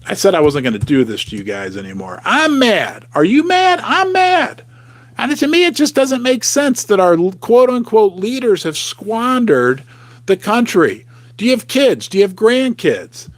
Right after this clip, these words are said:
Mad, furious. Tim's mad. Greg's mad. Coda's mad.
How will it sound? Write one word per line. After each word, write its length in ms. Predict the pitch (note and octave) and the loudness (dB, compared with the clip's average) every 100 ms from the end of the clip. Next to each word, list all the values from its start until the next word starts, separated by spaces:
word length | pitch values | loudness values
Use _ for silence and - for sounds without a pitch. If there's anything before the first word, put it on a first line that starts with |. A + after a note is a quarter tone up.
| _ | _
Mad, 480 | G3+ B3+ C4 G3 A#2 | -6 -2 0 0 -2
furious. 600 | - B3+ C4 A3+ C#3 - | -2 4 6 6 2 -4
Tim's 380 | - C4+ C#4 F3 | -4 -2 -2 -6
mad. 400 | E3+ C#3 A2 G#2 | -4 -2 -2 -6
Greg's 440 | A#3 C#4 C4+ G#3 | 0 2 0 -2
mad. 420 | F3+ D#3+ C3+ C#3+ | -2 0 2 0
Coda's 420 | B2 C4 C#4 G3+ C#3 | 0 2 4 2 0
mad. 440 | D3 C3+ A2+ G2+ | -4 -2 -2 -6